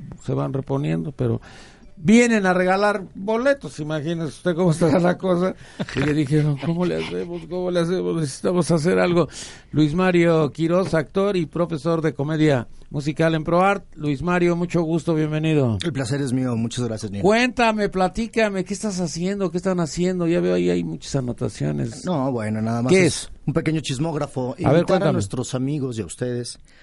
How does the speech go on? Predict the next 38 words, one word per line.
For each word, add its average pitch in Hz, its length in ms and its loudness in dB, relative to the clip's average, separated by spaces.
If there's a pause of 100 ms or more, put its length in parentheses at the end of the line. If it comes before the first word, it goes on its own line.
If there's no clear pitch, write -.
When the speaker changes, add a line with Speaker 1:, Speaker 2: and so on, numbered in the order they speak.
(400)
Speaker 2:
Tenemos, 131 400 0
eh, 113 440 -2 (280)
una 135 160 0
escuela 120 540 -2
de 98 180 -4
actuación 117 440 -6
hace 113 200 -8
once 107 280 -6
años 104 360 -6
en 98 100 -6
Speaker 1:
Sí. - 80 -6
Speaker 2:
comedia 117 240 0
musical. 131 540 -2 (520)
Se - 200 -8
llamaba 107 520 -2
cecap, 127 400 -4
ahora 113 200 -2
se - 120 -6
llama 113 180 -2
ProArt, 120 480 -4 (580)
eh, 98 220 -6
con 101 160 -4
mi 104 80 -4
hermano 110 420 -4
licenciado 107 380 -6
Gerardo 113 300 0
Quirós 117 380 -4
y 110 260 -4
su, - 200 -12
tu - 200 -14
servidor. 156 520 -4
Y, 151 100 -2
y 156 240 -2
cada 170 320 -2
verano 165 520 0 (280)
tenemos 135 360 -2
un 135 100 -2
curso 123 520 -4